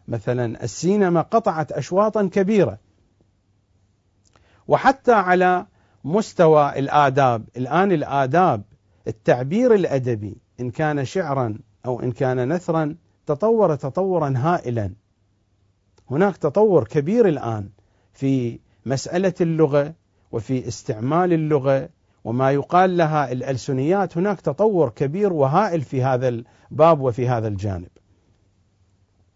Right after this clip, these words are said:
بل في بعض الأحيان قد لا نجد تشابها بين ما وصل إليه الفكر الإنساني في العصور المتأخرة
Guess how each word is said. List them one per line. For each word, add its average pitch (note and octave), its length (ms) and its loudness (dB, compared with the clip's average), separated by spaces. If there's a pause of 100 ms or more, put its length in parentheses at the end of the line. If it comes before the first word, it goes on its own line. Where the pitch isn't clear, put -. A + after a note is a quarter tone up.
(680)
بل D3+ 160 0
في D#3+ 160 -2
بعض D#3+ 280 2
الأحيان F3+ 600 0
قد D3+ 300 2
لا G3 240 2
نجد F#3+ 320 -2 (100)
تشابها C#3 760 0 (420)
بين C#3+ 280 2
ما C#3+ 360 0 (300)
وصل F3 400 4
إليه C3+ 680 0
الفكر D#3 440 -2
الإنساني A#2 800 -4 (360)
في B2+ 80 -8
العصور B2 460 -2
المتأخرة C3 840 -2